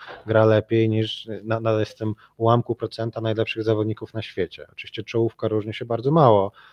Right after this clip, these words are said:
ale te, te właśnie te małe procenty różnią mistrza od, od drugiego miejsca, od dziesiątego miejsca czy któregoś. E, uważam, że nie doszliśmy do tego etapu, e, w którym, e, e, wiek ma znaczenie we sporcie. Te gry nie są jeszcze na tyle stare,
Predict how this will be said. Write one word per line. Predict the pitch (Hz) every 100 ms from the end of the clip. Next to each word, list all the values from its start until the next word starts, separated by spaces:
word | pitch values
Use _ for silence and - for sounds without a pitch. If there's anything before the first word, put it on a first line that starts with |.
| _ -
ale | 107
te, | - 104
te | 101 104
właśnie | 104 -
te | 107
małe | 113 110
procenty | 110 110 - 110 - 104 101 101
różnią | 101 95 98
mistrza | 98 95 - 117 120
od, | 117 113 -
od | 117 - -
drugiego | 107 104 107
miejsca, | 107 110 - 110
od | 101 _
dziesiątego | - - 104 95 101 104
miejsca | 104 - 107
czy | -
któregoś. | _ 131 101 87 - _ - - - - _ _
E, | 104 104 104
uważam, | 107 113 110 104 107 113 120
że | 107 107 110 113
nie | 123
doszliśmy | 127 - 120 -
do | 87
tego | - 85 85
etapu, | 85 78 - 78 _ _
e, | 95 90 85 85
w | -
którym, | 92 90 87 82 _ _ _ _
e, | 113 -
e, | 104 98
wiek | 95 98 -
ma | 92
znaczenie | 90 87 87 82
we | 80
sporcie. | - 80 - - -
Te | 117
gry | 123
nie | 127
są | 117 113
jeszcze | 107 117
na |
tyle | 110 117
stare, | 107 - 107 107 131 147